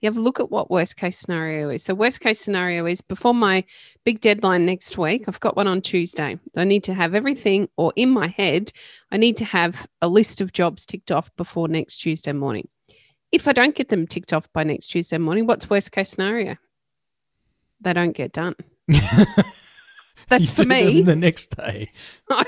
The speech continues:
Speaker 1: have to give them to somebody else to do so they're done on time. Okay, I've got people that can help me with that.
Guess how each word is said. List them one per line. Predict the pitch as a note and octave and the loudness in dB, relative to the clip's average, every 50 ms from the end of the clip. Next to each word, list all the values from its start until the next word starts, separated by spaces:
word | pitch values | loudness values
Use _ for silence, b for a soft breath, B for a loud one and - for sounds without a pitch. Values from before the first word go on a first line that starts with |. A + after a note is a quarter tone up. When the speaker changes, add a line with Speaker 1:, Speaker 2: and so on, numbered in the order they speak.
| - | 2
Speaker 1:
have | B3 C4+ - - | 2 2 2 0
to | - A#3 | -4 -2
give | G#3+ - A#3 A3 A3 | 0 0 0 2 4
them | A3 G#3+ G#3+ | 4 4 4
to | A#3 | 2
somebody | A3 - A#3 A3+ G#3+ G#3 G#3 G#3 | 0 0 2 2 4 6 6 6
else | G#3+ A#3 - - | 6 4 2 -2
to | - - C4 | -6 -6 -4
do | A3 F3+ E3+ E3+ G#3 B3+ | 0 0 2 2 0 0
so | - - A#3 | 0 0 0
they're | G#3+ G#3 A3 | 4 4 4
done | G#3 G#3 G#3 G#3 | 4 4 4 4
on | G#3 G3+ A3 | 4 4 2
time. | - - A3 A#3+ D#4 D#4+ - - - _ _ _ _ _ - - _ _ _ _ _ _ _ - - | 0 -2 -2 0 0 0 -2 -4 -8 _ _ _ _ _ -20 -20 _ _ _ _ _ _ _ -14 -12
Okay, | - - - | -6 -2 0
I've | F#3+ - E4 B3+ - | 2 2 0 0 -2
got | - F#3 - | -4 -6 -2
people | - G3+ F#3+ - E3+ E3 | 0 0 0 0 0 -4
that | D#3 - - | -4 -6 -4
can | - G3 G#3 | -2 -2 0
help | G3+ F3+ C4 D4 | 0 -2 -2 -2
me | G3 G3+ | -2 -2
with | G#3 G3+ - | -2 -4 -2
that. | - - - | -2 -2 -2